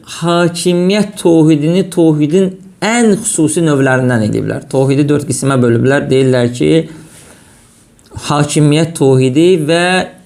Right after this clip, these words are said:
uluhiyyət tohidi, rububiyyət tohidini də hakimiyyət tohidi kimi təfsir ediblər. Ona görə də "La ilahə illallah", hətta minarələrdə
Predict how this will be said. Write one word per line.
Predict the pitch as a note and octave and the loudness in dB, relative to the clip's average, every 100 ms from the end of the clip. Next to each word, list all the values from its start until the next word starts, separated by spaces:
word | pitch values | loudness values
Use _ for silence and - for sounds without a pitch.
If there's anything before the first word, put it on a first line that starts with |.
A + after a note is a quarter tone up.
| _ _ - | _ _ -2
uluhiyyət | D3+ D3+ D3 D3+ E3+ E3+ | 2 4 4 2 0 0
tohidi, | C#3+ C3 B2+ A#2+ B2+ | 0 0 0 0 0
rububiyyət | A#2+ C3+ C#3+ C#3 C#3+ E3 E3 | 2 0 0 2 2 0 -2
tohidini | - C#3 C3 B2 C#3+ D3+ | -2 0 0 -2 0 0
də | C#3+ E3 D#3+ | 0 0 -2
hakimiyyət | D#3 C#3 C#3 - C#3+ C#3 D3 E3 E3+ | -4 -4 -4 -4 -2 0 0 0 -4
tohidi | - C#3+ B2+ C#3 C3+ D3 | 0 2 2 2 2 0
kimi | D3 C3+ C3+ D#3+ E3+ E3+ - - - _ _ _ _ _ _ _ - | -2 0 0 0 -2 -6 -18 -20 -20 _ _ _ _ _ _ _ -2
təfsir | C#3 - C#3+ B2 | -2 0 0 2
ediblər. | A2 G2+ G#2+ G#2+ - | 2 0 0 -2 -2
Ona | D#3 E3+ G3 | 0 2 2
görə | D3+ C3+ B2 | 2 2 2
də | B2+ C#3+ E3 - - - - | 2 0 -2 -6 -20 -20 -8
"La | B2+ D#3 G3+ G3+ | 0 2 2 2
ilahə | E3+ D3+ D3+ D#3 | 2 2 2 0
illallah", | - C#3 C#3 C#3 C3+ | -2 -4 -4 -2 -4
hətta | C#3+ F3+ F3+ - - C3 B2 A2+ - - - - - - - - | -2 -4 -6 -14 -6 -2 -2 -2 -6 -12 -14 -16 -18 -20 -20 -4
minarələrdə | - E3+ F3+ F#3 E3 E3 E3 D#3+ D#3+ D3+ D3+ | 2 4 4 2 2 2 2 2 2 0 0